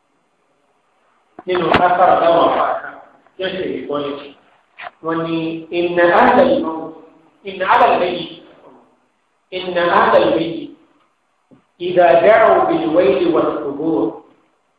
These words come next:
وقف ملك الموت في عتبة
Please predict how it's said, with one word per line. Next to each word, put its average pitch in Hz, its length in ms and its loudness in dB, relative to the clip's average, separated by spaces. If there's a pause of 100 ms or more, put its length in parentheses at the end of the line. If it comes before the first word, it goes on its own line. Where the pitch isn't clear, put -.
(500)
وقف 185 520 2 (160)
ملك 185 360 2
الموت 156 600 -2
في 139 380 -6
عتبة 175 440 -2